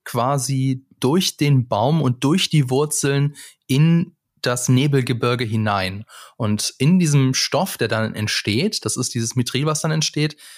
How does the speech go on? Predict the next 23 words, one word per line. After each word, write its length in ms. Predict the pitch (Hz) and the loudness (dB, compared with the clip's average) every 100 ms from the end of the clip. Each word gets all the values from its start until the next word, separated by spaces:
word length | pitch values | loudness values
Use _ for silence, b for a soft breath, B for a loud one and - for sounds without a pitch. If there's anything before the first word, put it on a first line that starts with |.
| B - | B -4
da 180 | 117 127 | -2 -2
ist 240 | 127 - | -2 -2
dann 200 | 117 113 | 0 0
sowohl 640 | 107 110 117 117 117 117 B B _ | 0 2 2 2 2 -2 B B _
das, 540 | 110 104 - - - _ - | -4 -2 -2 -6 -8 _ -4
äh, 320 | 104 95 95 - | 0 0 -2 -6
das 220 | 104 - | -6 -2
Licht 480 | 117 180 - - - | 0 0 -2 -6 -4
der 140 | 110 | -2
Elben 480 | 110 131 175 214 214 | 0 -2 0 2 2
und 180 | 170 117 | 2 0
ihre 220 | 113 110 | 0 -2
Leichtigkeit, 880 | 95 98 147 - 196 - 139 151 156 B B B | -2 -2 -4 -4 -4 -4 -2 -2 -4 B B B
als 260 | 123 143 | -6 -6
auch 340 | - 120 120 - | -2 0 0 -4
die 460 | - 107 104 107 | -4 0 2 2
Stärke 720 | 101 - - 117 151 151 131 117 | 2 -2 -2 -2 -2 -2 0 0
und 220 | 110 - | -2 -2
die 100 | 107 | -2
Standhaftigkeit 1120 | - - 120 143 123 117 117 - - 110 107 | -2 -4 -4 -2 -4 -4 -6 -6 -4 -4 -4
des 140 | 110 - | -8 -4
Balrogs 560 | 107 117 104 101 - | -2 -2 -2 -4 -4
drin. 260 | 110 101 | -4 -4